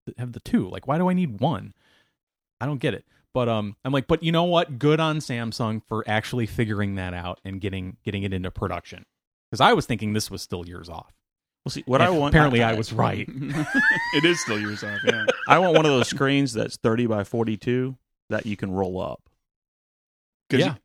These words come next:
Speaker 3: 'cause you need that for
Speaker 2: You can carry every single drawing you've ever created in just one little tube.
Speaker 1: No, you can't have your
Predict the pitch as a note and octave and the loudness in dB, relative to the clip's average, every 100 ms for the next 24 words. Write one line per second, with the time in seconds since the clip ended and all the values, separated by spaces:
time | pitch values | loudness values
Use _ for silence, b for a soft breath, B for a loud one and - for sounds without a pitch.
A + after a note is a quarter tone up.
0 | _ - D3+ C#3 C#3+ C#3+ C3 B2 A2 _ | _ -4 0 2 2 2 0 0 -4 _
1 | _ _ _ _ _ _ _ _ - A2 | _ _ _ _ _ _ _ _ -4 -2
2 | G#2 G2+ G2 G2 F#2+ F#2 F2+ A2 B2+ A2+ | -2 -4 -6 -6 -8 -10 -12 -12 -12 -14
3 | - - C3+ C3+ B2+ A#2 G#2+ _ _ _ | -10 0 2 2 2 0 -4 _ _ _
4 | A#2 A#2+ B2+ C3+ - B2+ A#2+ G#2 G#2+ A#2 | 0 2 2 0 0 -2 -2 -2 -2 0
5 | A2 G2+ G2 G2+ F#2 G#2+ G2+ G#2+ F#2+ C3 | -2 -2 -4 -6 -6 -6 -2 -2 -2 -6
6 | A#2 - G2+ G2+ G2+ - G#2 F#2+ _ _ | -12 -8 -8 -6 -8 -4 -4 -4 _ _
7 | _ _ _ _ _ _ _ _ - A#2+ | _ _ _ _ _ _ _ _ -4 0
8 | G#2 B2+ A#2 - A#2 A2+ G2+ G2 | 0 2 0 0 0 0 -2 -2